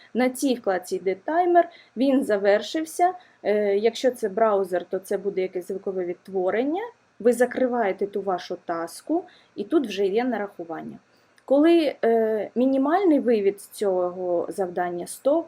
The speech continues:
поінтів. Коли ви назбираєте сто плюс поінтів, ви натискаєте на кнопочку "Вивід". Е, тут буде активна ця кнопочка синя, і ви виводите.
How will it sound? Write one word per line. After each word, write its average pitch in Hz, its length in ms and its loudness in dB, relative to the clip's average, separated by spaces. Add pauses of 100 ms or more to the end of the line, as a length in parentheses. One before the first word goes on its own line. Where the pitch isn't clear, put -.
(120)
поінтів. 175 540 -4 (560)
Коли 294 260 8
ви 294 80 4
назбираєте 196 720 0
сто 294 420 0
плюс 226 420 -4
поінтів, 269 680 -4 (360)
ви 294 200 2
натискаєте 294 960 0
на 240 340 -2
кнопочку 240 800 -2
"Вивід". 160 500 -4 (960)
Е, 190 280 -2 (580)
тут 277 280 2
буде 254 320 2
активна 202 760 -2 (320)
ця 277 220 0
кнопочка 254 560 -2
синя, 240 500 -6 (440)
і 415 220 8
ви 254 160 4
виводите. 180 560 -2